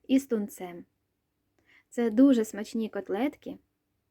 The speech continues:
які сподобаються кожному.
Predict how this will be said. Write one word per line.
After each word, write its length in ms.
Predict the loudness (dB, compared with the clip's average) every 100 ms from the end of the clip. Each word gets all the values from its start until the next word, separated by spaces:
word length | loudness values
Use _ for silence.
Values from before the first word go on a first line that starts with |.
| _ _ _ _ _ -6
які 460 | -6 -2 -2 -2 _
сподобаються 760 | -10 2 4 6 4 2 -8
кожному. 600 | -12 -10 -10 -12 -14 -16